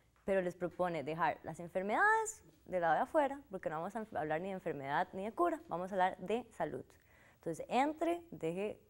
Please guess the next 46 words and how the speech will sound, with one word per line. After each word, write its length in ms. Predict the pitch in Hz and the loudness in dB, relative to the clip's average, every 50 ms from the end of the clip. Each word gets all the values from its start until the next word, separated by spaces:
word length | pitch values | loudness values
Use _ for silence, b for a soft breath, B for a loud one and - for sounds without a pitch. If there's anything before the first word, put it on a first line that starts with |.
| _ _ _ | _ _ _
hablemos 340 | - 160 160 160 170 196 220 | -8 -6 -4 -2 0 2 2
de 120 | 240 269 | 2 4
salud, 360 | - 330 320 320 330 349 - | 6 6 6 6 6 4 4
hablemos 260 | - 170 165 156 160 | 2 0 0 0 0
de 120 | 170 180 - | -2 -2 0
prácticas 840 | - 226 240 269 294 - - 339 311 - 349 349 339 - - - - _ | 4 6 6 6 6 4 -2 -6 -2 0 0 0 0 -2 -6 -16 -20 _
para 160 | - 240 240 | -4 -2 -2
mantener 420 | 240 240 240 233 - 226 233 247 262 | 0 -2 -2 -2 -2 -2 0 0 0
esa 160 | 269 302 302 | 0 0 0
salud, 280 | 294 311 294 339 359 349 - - | 0 2 2 2 0 -2 -4 -2
vaya 260 | - 175 180 185 202 214 | 2 2 2 4 2 0
comiendo 300 | - 233 233 233 226 240 | 0 0 0 0 0 0
semillas 480 | - 247 220 208 202 196 233 247 - - | -2 -2 -2 -2 -2 -2 -4 -6 -8 -10
y 100 | - 165 | -12 -10
nos 180 | 147 147 - - | -10 -10 -6 -2
cuenta. 340 | 320 359 381 370 - 226 - _ b b b b b b b b b b b b b - | -2 -2 -2 -2 -8 -14 -20 _ b b b b b b b b b b b b b -4
El 120 | - 208 | -4 -2
curso 260 | - 208 208 202 - | 0 0 0 2 4
este 220 | 254 269 262 302 294 | 2 4 4 2 2
fue 140 | 302 294 | 2 0
un 80 | 285 262 | 0 2
año, 260 | 269 302 320 285 196 | 2 2 2 2 0
¿verdad? 240 | 170 170 170 190 202 | 0 2 2 2 0
Dos 160 | 190 180 185 | 0 0 -2
semestres, 460 | - 208 214 214 254 254 - - 175 | -2 -2 -2 -2 -2 -4 -6 -10 -12
entonces 260 | 165 170 - 202 185 190 | -8 -6 -4 -4 -4 -4
al 80 | 175 | -8
final 240 | 156 160 160 160 170 | -8 -8 -8 -6 -6
de 80 | 190 208 | -8 -4
cada 220 | - 233 233 233 | -2 0 0 0
semestre 480 | 233 269 254 254 277 285 - - 302 - - _ - _ - - _ - _ _ _ _ _ _ _ _ _ - - | 0 -2 -2 -4 -4 -6 -8 -14 -18 -18 -18 _ -20 _ -20 -20 _ -20 _ _ _ _ _ _ _ _ _ -20 -18
siempre 320 | - - 202 180 180 - 190 | -8 -4 -4 -4 -2 0 0
había 220 | 196 196 196 196 | 2 2 2 2
una, 400 | 196 190 208 208 214 202 180 B B B B B B B B B | 2 2 2 0 0 0 -2 B B B B B B B B B
un 140 | - 185 190 | -8 -8 -2
compartir 520 | - - 214 214 - 196 175 - - 170 170 | 0 0 0 2 2 2 2 0 -4 -6 -4
de 60 | 196 | -6
experiencias 640 | - - - 240 214 220 208 196 202 - 233 220 - | -8 -4 -4 -2 0 0 -2 -2 -4 -6 -8 -10 -8
con 140 | - 190 | -10 -8
las 120 | 175 165 160 | -8 -8 -8
personas, 480 | - 156 147 - - 151 151 170 185 - - _ _ - _ - - | -8 -8 -8 -8 -8 -8 -8 -8 -8 -10 -18 _ _ -20 _ -10 -8
eh, 340 | 160 156 151 147 143 - - | -6 -4 -4 -6 -6 -8 -10
los 100 | - 147 | -14 -6
participantes 640 | - 165 156 - 165 - - - 156 156 160 - 202 | -6 -6 -6 -6 -8 -8 -6 -4 -4 -4 -4 -6 -2
del 160 | 190 240 233 220 | 0 0 0 0
seminario. 580 | - 175 156 143 156 214 277 311 294 240 180 | -4 -8 -10 -6 -4 -2 -2 -2 -2 -4 -6